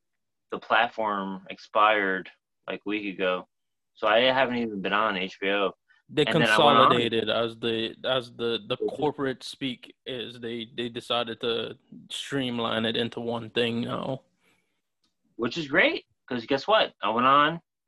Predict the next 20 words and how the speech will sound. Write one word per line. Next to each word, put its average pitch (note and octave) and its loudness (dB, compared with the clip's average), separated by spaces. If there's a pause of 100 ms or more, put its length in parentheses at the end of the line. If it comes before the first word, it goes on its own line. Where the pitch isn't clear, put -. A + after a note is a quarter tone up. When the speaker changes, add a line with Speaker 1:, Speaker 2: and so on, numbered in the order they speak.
(220)
Speaker 1:
The - -8
Speaker 2:
More, C#3 6
more C3+ 6
Speaker 1:
really D#3 8
Speaker 2:
content, B2+ 4 (120)
more C3+ 4
content B2+ 6
Speaker 1:
last - 6
Speaker 2:
too. B2 -2 (460)
Speaker 1:
night, A#2+ -2
last C#3+ 4
night C3+ 2
into, C3+ -4
to, C3 -6
until A#2 0
this G#2+ -10
morning. G#2 -2 (1120)
Now B2 6
you C3+ 2
have A#2+ 4